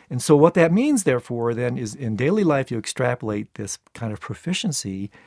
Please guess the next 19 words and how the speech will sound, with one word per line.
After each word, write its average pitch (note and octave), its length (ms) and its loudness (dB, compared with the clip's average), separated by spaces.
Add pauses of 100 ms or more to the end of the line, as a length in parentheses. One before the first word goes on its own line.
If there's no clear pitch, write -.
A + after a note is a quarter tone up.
(480)
And B2 160 -2
let's D#3 180 4
say D#3+ 160 6
all D3+ 140 8
of D3+ 60 4
a D3+ 40 2
sudden C#3+ 300 0
you're B2 200 0
in A2+ 100 0
the A2 80 -2
midst B2+ 400 -2
of A2 120 -4
a A2 80 -4
real D3+ 640 2
heated C3 340 -2
exchange A#2+ 480 -4
with G#2 180 -10
your A2 80 -8
partner. - 560 -4